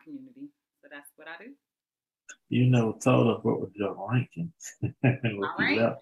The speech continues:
Speaker 1: Oh, I'm retired
Speaker 2: <laughs>
Speaker 1: Master Sergeant. Master Sergeant.
Speaker 2: Yes. Good. You know, been, when me and you been conversing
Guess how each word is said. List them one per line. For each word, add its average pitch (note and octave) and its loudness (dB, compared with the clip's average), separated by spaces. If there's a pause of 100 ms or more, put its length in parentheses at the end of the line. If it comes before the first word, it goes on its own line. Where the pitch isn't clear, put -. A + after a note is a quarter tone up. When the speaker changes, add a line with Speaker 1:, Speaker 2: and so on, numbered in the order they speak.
(100)
Speaker 1:
Oh, D4 0 (120)
I'm B3 -2
retired B3 0
Speaker 2:
<laughs> A#3 8
Speaker 1:
Master - -8
Sergeant. D3+ -4 (120)
Master F#3 -8
Sergeant. C#3 -12 (400)
Speaker 2:
Yes. F#2 -14 (500)
Good. B2 10
You D3 8
know, D#3+ 8
been, A2+ 6
when A2+ 4
me A2+ 6
and A2 4
you A2+ 6
been G#2 -2
conversing G2 -2